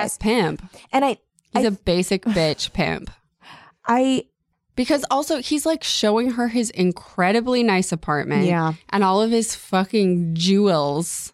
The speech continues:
Speaker 2: Oh yeah, all of his jewelry.
Speaker 1: He's not making enough money off of, like, four girls to
Speaker 2: Well,
Speaker 1: have all
Speaker 2: so
Speaker 1: those
Speaker 2: let's
Speaker 1: things.
Speaker 2: see. She starts
Speaker 1: He's got
Speaker 2: bringing
Speaker 1: Glory,
Speaker 2: in
Speaker 1: Patsy, Brenda, and Steffi.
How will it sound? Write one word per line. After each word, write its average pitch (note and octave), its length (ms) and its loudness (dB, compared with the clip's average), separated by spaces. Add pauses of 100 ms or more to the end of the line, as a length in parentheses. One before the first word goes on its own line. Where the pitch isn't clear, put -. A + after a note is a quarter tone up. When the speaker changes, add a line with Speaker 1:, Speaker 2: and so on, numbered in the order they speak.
(100)
Speaker 2:
Oh F3+ 120 2
yeah, E3+ 280 4
all F3 160 2
of F3+ 60 0
his F3+ 160 2
jewelry. F3 480 2
Speaker 1:
He's - 80 0
not A4 160 4
making B3+ 300 0
enough G3+ 320 2
money F3 360 2
off F3+ 200 0
of, F3 60 0
like, E3 200 0
four E3+ 460 -2
girls D#3+ 840 -2 (760)
to G#3+ 100 2
Speaker 2:
Well, G#3+ 100 4
Speaker 1:
have D#3+ 180 0
all E3+ 100 2
Speaker 2:
so - 100 4
Speaker 1:
those G#3 80 2
Speaker 2:
let's A3+ 140 2
Speaker 1:
things. A3+ 180 2
Speaker 2:
see. F3+ 240 2
She - 260 -2
starts B3+ 320 -2
Speaker 1:
He's - 60 -6
got B3+ 80 2
Speaker 2:
bringing G3+ 240 0
Speaker 1:
Glory, F#3 480 2
Speaker 2:
in F#3 100 0
Speaker 1:
Patsy, F#3 640 0
Brenda, F3+ 720 0 (560)
and F3 380 2 (720)
Steffi. - 600 -2